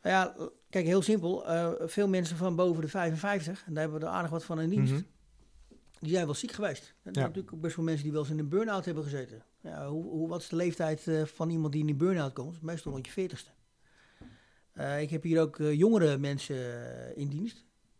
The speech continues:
Speaker 1: Ja, maar die gaan hier niet lang blijven. Ik bedoel, als jij vierentwintig bent en je hebt hier, eh, drie, vier of vijf jaar gewerkt, ja, dan moet je gewoon wegwezen. Dan moet je gewoon verdere stappen nemen in je carrière.
Speaker 2: Ja.
Speaker 1: Terwijl,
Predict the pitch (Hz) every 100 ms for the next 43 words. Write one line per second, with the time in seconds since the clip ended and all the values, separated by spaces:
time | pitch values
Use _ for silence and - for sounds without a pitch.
0 | - - - - - - 165 - 196 208
1 | 196 190 175 175 262 214 127 - _ _
2 | _ _ - _ _ _ _ _ - 170
3 | 180 170 185 - 226 214 196 226 190 156
4 | 139 143 160 - 175 170 170 165 147 190
5 | 185 - 196 170 - 196 170 170 160 156
6 | 208 185 190 - _ _ _ 151 156 175
7 | 170 170 190 233 185 139 123 113 _ _
8 | _ 156 170 165 156 160 156 208 185 165
9 | - 165 156 151 147 139 139 143 156 214
10 | 220 110 - 120 139 139